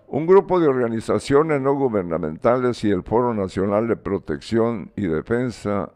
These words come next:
Animal de Brasil decidieron demandar a la Confederación Brasileña de Fútbol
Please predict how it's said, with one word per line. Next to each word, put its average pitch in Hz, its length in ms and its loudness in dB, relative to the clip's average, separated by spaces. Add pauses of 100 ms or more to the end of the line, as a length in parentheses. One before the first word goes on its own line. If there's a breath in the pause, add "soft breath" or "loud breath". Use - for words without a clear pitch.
Animal 82 560 -2
de 90 100 0
Brasil 82 640 -4 (320)
decidieron 123 960 -2
demandar 104 880 -2 (580 soft breath)
a - 100 -2
la 101 160 2
Confederación 104 880 0
Brasileña 113 680 -2
de 85 160 -2
Fútbol 104 640 -2